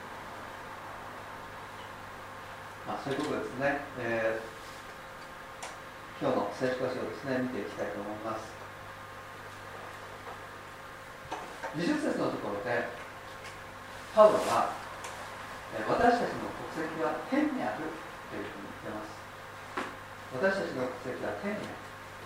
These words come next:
まあ、先日ですね、東京オリンピック二千二十が行われまして、えー、二百六カ国の国からの参加があったそうですね。で、私ですね、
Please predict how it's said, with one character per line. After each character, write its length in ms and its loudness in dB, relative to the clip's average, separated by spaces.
ま 80 10
あ、 60 6
先 180 10
日 80 0
で 80 0
す 160 4
ね、 400 8
東 160 6
京 100 10
オ 380 10
リ 80 0
ン 80 -2
ピ 80 -2
ッ 80 -4
ク 80 -4
二 80 -4
千 160 2
二 80 -4
十 160 -2
が 80 -2
行 160 -6
わ 80 -4
れ 80 -2
ま 160 -4
し 160 -8
て、 320 8
え 160 2
ー、 160 -2
二 160 4
百 160 8
六 160 2
カ 80 0
国 240 2
の 160 2
国 240 -4
か 80 4
ら 160 4
の 240 6
参 240 -2
加 160 -4
が 320 0
あ 80 -4
っ 0 -
た 80 -6
そ 80 -6
う 80 -8
で 0 -
す 0 -
ね。 160 2
で、 80 6
私 320 10
で 80 2
す 80 0
ね、 240 6